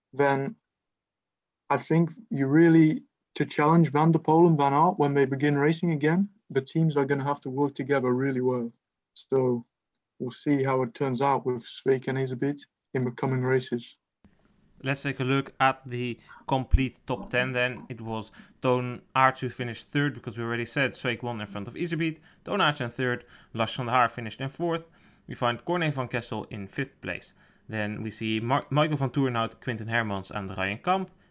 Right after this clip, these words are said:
Speaker 2: Ninth place, Daan Soete, and tenth place for Niels van de Putte. Let's talk about, uh, Lars van der Haar briefly.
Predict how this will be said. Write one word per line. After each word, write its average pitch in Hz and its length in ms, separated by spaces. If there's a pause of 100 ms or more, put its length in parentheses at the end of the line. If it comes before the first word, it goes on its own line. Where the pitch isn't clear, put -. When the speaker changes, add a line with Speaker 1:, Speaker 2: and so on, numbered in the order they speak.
(140)
Speaker 2:
Ninth 156 320
place, 120 340 (240)
Daan 180 200
Soete, 151 360
and 98 240
tenth 143 300
place 110 280
for 95 360 (300)
Niels 117 340
van 110 160
de 110 60
Putte. 107 380 (440)
Let's 127 160
talk 151 240
about, 131 400
uh, 123 160
Lars 127 200
van 135 120
der 123 80
Haar 160 200
briefly. 170 540